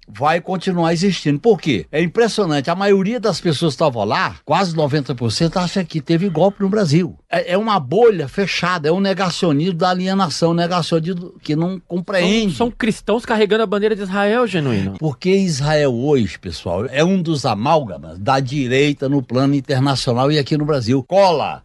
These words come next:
Speaker 1: E eu acho que eles trabalham com a ideia de uma ideologia de extrema-direita, uma espécie de retorno ao Velho Testamento, não é por acaso, não é o Novo Testamento, é o Velho Testamento,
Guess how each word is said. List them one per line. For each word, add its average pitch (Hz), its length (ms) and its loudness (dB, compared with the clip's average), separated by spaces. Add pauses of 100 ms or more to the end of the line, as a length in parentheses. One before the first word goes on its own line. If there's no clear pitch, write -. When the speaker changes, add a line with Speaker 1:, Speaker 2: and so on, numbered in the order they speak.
Speaker 1:
E 156 60 -2
eu 185 220 4
acho 190 320 -2
que 185 160 -2
eles 196 260 0
trabalham 147 540 0
com 156 160 0
a 151 40 4
ideia 151 680 0 (120)
de 104 160 -4
uma 175 220 0
ideologia 147 800 2
de 120 140 -2
extrema-direita, 156 840 0
uma 170 120 2
espécie 165 420 -2
de 170 100 -2
retorno 156 840 2 (140)
ao 123 200 2
Velho 160 460 0
Testamento, 147 840 -2
não 147 120 -2
é 156 80 2
por 156 180 -2
acaso, 139 460 -2
não 151 60 0
é 190 60 2
o 214 80 2
Novo 143 220 0
Testamento, 104 500 0
é 143 60 0
o 135 80 2
Velho 156 240 0
Testamento, 123 680 -2